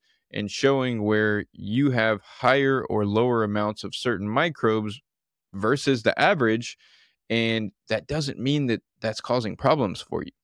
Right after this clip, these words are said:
It's just saying that you're outside of averages, and everybody's gonna be outside of averages for some of these microbes because we all have different experiences, and our gut microbiome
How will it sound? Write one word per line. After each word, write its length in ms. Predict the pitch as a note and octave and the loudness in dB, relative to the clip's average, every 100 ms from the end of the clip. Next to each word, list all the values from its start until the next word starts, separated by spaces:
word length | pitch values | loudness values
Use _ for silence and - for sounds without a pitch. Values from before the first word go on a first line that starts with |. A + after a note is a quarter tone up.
| _ _ _ _ _ _ _ | _ _ _ _ _ _ _
It's 240 | G2+ G2+ - | -8 -8 0
just 340 | - C3+ - | 2 2 0
saying 380 | B2 A#2+ B2 A#2 | 0 0 0 -2
that 140 | G#2 | -2
you're 320 | G#2+ G#2+ G#2 - - | 0 0 0 -2 -4
outside 420 | F#2 - G2+ G2+ | -4 0 0 0
of 300 | G2 G2 - _ _ _ _ | -2 -6 -16 _ _ _ _
averages, 600 | - F3 G#2 E2+ - - - | 2 2 0 -2 -6 -12 -10
and 440 | - G#2 G2+ G2+ - _ _ _ _ - | -6 -2 -2 -4 -8 _ _ _ _ -4
everybody's 560 | B2+ C3+ A#2+ A#2 A2+ | 0 2 2 2 0
gonna 140 | A2 G#2 | -2 0
be 160 | G#2 | 0
outside 340 | F#2 G2+ - G2 | 0 0 0 0
of 80 | G2 | 2
averages 480 | B2+ B2 G#2 G#2 G2+ | 2 4 2 0 -2
for 140 | - | -8
some 180 | - G2 | -6 -6
of 60 | G2 | -4
these 160 | G2+ | -2
microbes 520 | B2 C#3+ - G#2 G#2 | 0 0 2 0 0
because 300 | - G#2 A2+ | -6 -6 -6
we 100 | C3+ | -2
all 140 | F3+ F3 | 0 2
have 280 | E3+ D#3+ C3 | 2 0 0
different 340 | G#2+ B2 G#2+ | -2 -2 -6
experiences, 840 | - G#2 - C3+ C#3 G2 - - G#2 | -8 -12 -4 0 0 0 -4 -6 -6
and 80 | G2 | -4
our 100 | G#2+ | 0
gut 180 | D3 C#3+ | 0 0
microbiome 720 | C3 B2+ A2+ E3 D#3+ B2+ | -2 -2 2 2 2 0